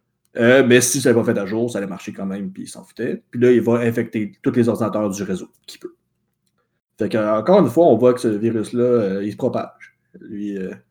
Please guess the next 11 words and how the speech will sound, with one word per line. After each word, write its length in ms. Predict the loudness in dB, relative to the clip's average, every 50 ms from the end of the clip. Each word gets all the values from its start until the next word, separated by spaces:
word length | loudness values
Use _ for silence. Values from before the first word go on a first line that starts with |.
| _ -6
comme 160 | -4 -2 0
la 80 | 0 -2
covid, 420 | 0 -2 -4 -2 -2 -4 -4 -4 -6 _ _ _ _ _ -12
euh, 220 | -8 -6 -6 -6 -6 -8 -12 -14 -10 _ 4
<laughs> 80 | 4 4 4 2 -4 -6 -8 -12 -14 -16 -20 _ -20 -20 _ _ _ _ _ _ _ -4
fais 100 | -4 0
pas 120 | 2 2
attention, 640 | 2 2 2 0 0 0 2 2 2 2 0 -2 -6 _ _ -14
tu 80 | -4 -4
vas 80 | -2
l'avoir. 340 | -2 -2 -2 -2 -4 -6